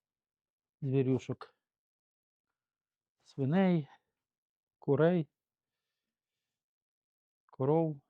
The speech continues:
і так далі. Гарний господар був,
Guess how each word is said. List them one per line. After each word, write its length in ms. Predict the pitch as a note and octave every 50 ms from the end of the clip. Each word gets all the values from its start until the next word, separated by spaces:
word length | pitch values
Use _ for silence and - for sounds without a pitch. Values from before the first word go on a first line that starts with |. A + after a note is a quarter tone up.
| _ _ _ _ _ _ _ _ _ _ _ _ _ _ _ _ _ _ _ _ _ _ -
і 80 | C#3+
так 260 | - - - B2 A#2+
далі. 240 | A#2+ A#2 A2+ G#2+ G#2 G#2 - - - _ _ _ _ - - - _ _ _ _ _ _ _ _ - - _ _ _ _ _ _ _ _ _ _ _ _ _ _ _ _ _ -
Гарний 500 | C#3 B2+ A#2+ B2+ B2+ D3+ D3 C3+ C3+ B2
господар 480 | A#2+ B2 - - _ - F#3 E3 E3+ D#3
був, 320 | D3+ D3 D#3 D3+ B2+